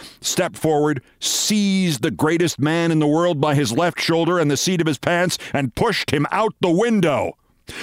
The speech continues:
"My God, he's fallen out the window!" cried a quick-witted editor. "Get me out of here," cried the president. Several men sprang to his side, and he was hurriedly escorted out of a door toward a side entrance of the building.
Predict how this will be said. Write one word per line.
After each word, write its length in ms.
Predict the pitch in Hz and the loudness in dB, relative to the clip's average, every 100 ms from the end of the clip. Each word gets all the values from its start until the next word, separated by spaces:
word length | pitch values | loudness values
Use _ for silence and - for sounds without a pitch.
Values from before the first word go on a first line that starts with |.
| - - | -16 -10
"My 160 | - 240 | -4 -2
God, 320 | 208 294 311 | 0 0 2
he's 180 | 190 196 | 0 -2
fallen 420 | - 208 226 262 | -2 0 0 0
out 180 | 190 214 | 0 0
the 80 | 269 | 0
window!" 640 | 311 349 339 247 160 - _ _ | 0 0 0 0 0 -4 _ _
cried 300 | - 110 107 | -6 -2 -2
a 80 | 95 | -4
quick-witted 640 | - - - 107 123 110 104 | -2 -4 -2 -2 0 0 0
editor. 360 | 107 92 80 - - | -2 -2 -6 -12 -6
"Get 160 | 220 | -2
me 100 | 240 | 0
out 160 | 277 277 | 0 0
of 80 | 196 | 0
here," 180 | 175 | 0
cried 280 | 143 151 131 | -2 -2 -2
the 60 | 120 | -2
president. 460 | 131 127 113 90 - - - | -2 0 -2 -4 -10 -20 -8
Several 360 | - 170 175 | -2 0 2
men 180 | 165 170 | 0 0
sprang 300 | 151 165 170 | -2 -2 0
to 100 | 147 | 2
his 120 | 165 | 0
side, 260 | - 170 170 | 0 0 2
and 80 | 156 | 2
he 80 | 175 | 2
was 140 | 160 | 0
hurriedly 380 | 135 175 170 170 | 0 0 0 0
escorted 400 | 165 160 175 160 | 0 0 0 2
out 200 | 156 160 | 2 2
of 80 | 165 | 0
a 80 | |
door 320 | 151 175 175 165 | 0 0 2 0
toward 200 | 170 165 | 0 0
a 40 | |
side 280 | - 165 160 | 0 0 2
entrance 360 | 160 156 160 | 0 0 -2
of 80 | 156 | -2
the 80 | 147 | 0
building. 320 | 160 160 98 | 0 0 -2